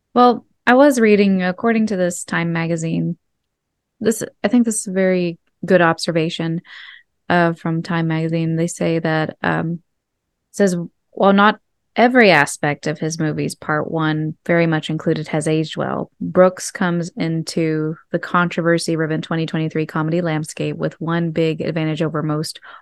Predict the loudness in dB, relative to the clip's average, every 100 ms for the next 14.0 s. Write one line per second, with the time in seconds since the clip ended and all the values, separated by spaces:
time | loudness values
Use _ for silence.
0 | _ 6 6 4 0 2 0 0 0 -2
1 | -6 -14 -20 -20 _ 4 6 8 6 6
2 | 4 0 2 0 -2 -2 -2 -4 -4 2
3 | 4 8 8 6 4 0 -2 -2 -2 -2
4 | -4 -4 -4 -2 0 0 -2 0 0 -2
5 | -4 -6 -8 -10 _ _ _ -2 0 0
6 | 0 0 0 -2 -6 -6 -4 -4 -4 -6
7 | _ -2 -2 -4 -12 -8 -8 -8 -10 -10
8 | -12 -14 _ -20 -20 -20 -20 _ -4 -2
9 | 0 -2 -6 -10 _ _ _ _ -8 -6
10 | 0 0 2 0 -2 -6 -4 -4 -4 -6
11 | -2 0 2 0 -2 -8 _ _ _ _
12 | _ _ 0 0 0 2 4 4 4 2
13 | 0 -4 -4 2 2 4 4 6 2 -2